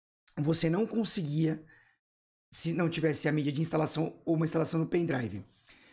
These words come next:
Depois, no Windows sete e no Windows oito ponto um, não existiam opções de reparação e eles não se auto-reparavam.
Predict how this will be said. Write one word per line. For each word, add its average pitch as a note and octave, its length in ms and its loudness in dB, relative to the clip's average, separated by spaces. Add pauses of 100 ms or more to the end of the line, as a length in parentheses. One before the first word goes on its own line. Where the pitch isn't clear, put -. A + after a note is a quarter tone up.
(160)
Depois, C4+ 420 0
no B3 80 2
Windows A#3+ 280 2
sete A3 340 2
e - 20 0
no G#3 60 2
Windows F#3+ 260 0
oito F#3 180 0
ponto F3 300 -4
um, A3 160 0
não G3 240 2
existiam G3 420 2
opções F#3 360 0
de D#3+ 80 0
reparação E3 580 2
e - 100 -2
eles F#3 200 0
não F#3 80 0
se F#3 160 2
auto-reparavam. E3+ 880 0